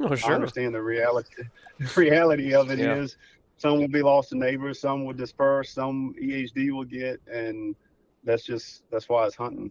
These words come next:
Speaker 1: That's it.
Speaker 2: You know, it's
Speaker 1: That's it. And, and I
Speaker 2: I
Speaker 1: mean,
Speaker 2: wanna, gonna enjoy the process, though. You know, I'm
Speaker 1: Mm-hmm.
Speaker 2: already itching to get the, get the chainsaw out, and
Speaker 1: That's right.
Speaker 2: uh, we have the first Saturday in January is the end of the season, so that, uh,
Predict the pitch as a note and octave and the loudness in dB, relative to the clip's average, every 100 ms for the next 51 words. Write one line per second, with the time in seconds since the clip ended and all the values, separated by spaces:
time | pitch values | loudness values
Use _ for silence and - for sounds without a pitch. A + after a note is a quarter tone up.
0 | - - B2 - A#2+ - A2 G#2 G2+ - | -14 -8 -8 -6 -6 -6 -8 -10 -12 -16
1 | _ _ _ _ _ _ - B2+ - C3 | _ _ _ _ _ _ -8 -8 -4 -6
2 | - D3+ - D3 C3 C3+ B2+ C3+ - - | -2 -2 0 -2 0 0 0 0 -6 -10
3 | _ D3 C#3+ C3+ - D3 C#3 B2 C3+ C#3 | _ 2 4 0 0 2 2 2 2 2
4 | - A2 G#2 A2+ A2 A2 A2+ A#2 A#2+ B2+ | 2 -2 0 -2 -2 -2 -4 -4 -2 0
5 | C3 B2+ - A#2 C3 B2+ A#2+ A#2 - - | 0 0 -2 -8 -12 -10 -8 -10 -14 -20
6 | - _ _ C3 A#2 B2 B2+ B2+ A#2+ A2+ | -20 _ _ -10 -8 -4 -4 -2 0 2
7 | A#2 A2+ - A2+ G#2+ G#2 - _ _ - | 2 0 -4 -10 -8 -10 -12 _ _ -6
8 | A#2 B2 B2 - - - - A#2 A#2+ C4+ | -4 -2 -4 -4 -10 -8 -6 -6 2 2
9 | - _ _ A#2+ A2+ C#3 C3 C#3+ C3+ B2+ | 2 _ _ -8 -2 2 2 4 2 2
10 | B2 B2+ B2 A2+ A2+ B2 B2 A2+ A2+ A2 | -2 -4 -6 -8 -8 -6 -4 -2 -2 -2
11 | G#2 - A#2 B2 A2 - B2 A2 G#2+ - | -6 -8 -6 -4 -6 -8 -10 -6 -8 -6
12 | A2 G#2 G#2 G#2 _ _ _ _ A#2+ B2 | -6 -4 -6 -8 _ _ _ _ 0 0
13 | A#2+ A#2 A2+ A2 | 2 0 0 -2